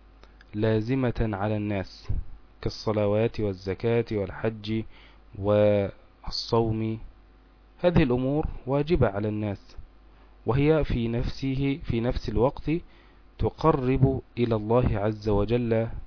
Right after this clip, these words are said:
إذا عملها العبد. ثم قال بعد ذلك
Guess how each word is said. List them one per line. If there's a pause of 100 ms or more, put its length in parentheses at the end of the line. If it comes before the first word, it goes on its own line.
(200)
إذا
عملها
العبد. (3500)
ثم
قال
بعد
ذلك